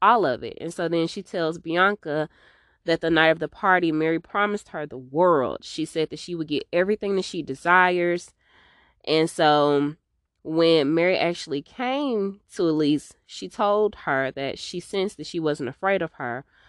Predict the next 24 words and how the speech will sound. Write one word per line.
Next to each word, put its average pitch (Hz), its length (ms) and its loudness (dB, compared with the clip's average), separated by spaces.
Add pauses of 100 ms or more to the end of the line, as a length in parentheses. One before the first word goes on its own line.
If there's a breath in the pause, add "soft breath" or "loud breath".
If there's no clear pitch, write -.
(160 soft breath)
but - 140 0
that 180 160 4
she - 180 -8
actually 156 360 -2
should 202 400 0
be. 120 280 -8 (600)
And 170 160 2
so 170 180 2
she 175 160 -6
tells 202 440 2
her 139 500 -2 (540)
that 165 200 4
she 196 160 -6
really 233 320 0
doesn't 175 380 2
want 147 220 0
money. 151 280 0
What 151 220 0
she 180 240 -8
really 214 640 0
wants 131 640 -4
is 156 180 0
safety, 151 720 -2 (360)
stability, 160 760 0